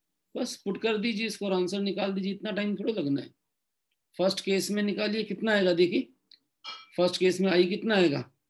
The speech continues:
आई प्लस में फ़ोर आई प्लस टू आई into फ़ोर आई, that is four I square cos zero degree।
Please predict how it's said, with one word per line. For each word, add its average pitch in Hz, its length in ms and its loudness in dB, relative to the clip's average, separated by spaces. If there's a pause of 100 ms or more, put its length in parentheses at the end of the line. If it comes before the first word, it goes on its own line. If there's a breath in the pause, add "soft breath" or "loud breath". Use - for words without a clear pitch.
(580)
आई 190 300 4 (120)
प्लस 180 280 0
में 180 160 4
फ़ोर 180 320 2
आई 208 220 4 (1160 loud breath)
प्लस 170 200 4 (200)
टू 240 240 2 (640)
आई 180 180 6 (120)
into 208 260 2
फ़ोर 185 300 2
आई, 202 200 2 (640)
that 143 120 0
is 160 160 4
four 165 260 4
I 170 100 6 (100)
square - 400 -2 (680)
cos 156 320 2
zero 147 260 4
degree। 120 280 -4